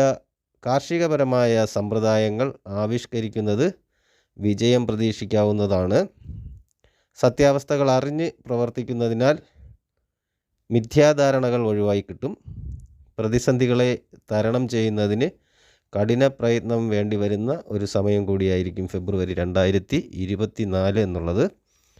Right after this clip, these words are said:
വീഡിയോ ഉപയോഗപ്രദമാണെന്ന് തോന്നുന്നു എങ്കിൽ വീഡിയോ മറ്റുള്ളവർക്ക് കൂടി ഷെയർ ചെയ്ത് കൊടുക്കുക. വീഡിയോ ലൈക്ക് ചെയ്യുക. കൂടാതെ നിങ്ങളുടെ വിലയേറിയ അഭിപ്രായങ്ങളും നിർദ്ദേശങ്ങളും കമൻ്റായി രേഖപ്പെടുത്തുക.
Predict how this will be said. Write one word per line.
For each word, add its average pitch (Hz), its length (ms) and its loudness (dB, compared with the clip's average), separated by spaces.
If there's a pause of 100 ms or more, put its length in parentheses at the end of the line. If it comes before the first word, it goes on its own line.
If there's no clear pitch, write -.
(880)
വീഡിയോ 143 340 6
ഉപയോഗപ്രദമാണെന്ന് 139 1000 2
തോന്നുന്നു 131 360 0 (120)
എങ്കിൽ 117 240 0 (240)
വീഡിയോ 110 320 2 (200)
മറ്റുള്ളവർക്ക് 110 540 0
കൂടി 113 260 2 (360)
ഷെയർ 107 320 2
ചെയ്ത് 110 200 4
കൊടുക്കുക. 101 400 2 (760)
വീഡിയോ 110 300 0
ലൈക്ക് 107 440 2
ചെയ്യുക. 104 280 0 (520)
കൂടാതെ 107 420 2
നിങ്ങളുടെ 107 400 2
വിലയേറിയ 110 560 2
അഭിപ്രായങ്ങളും 107 720 -2 (140)
നിർദ്ദേശങ്ങളും 107 580 0 (480)
കമൻ്റായി 107 480 2
രേഖപ്പെടുത്തുക. 101 640 0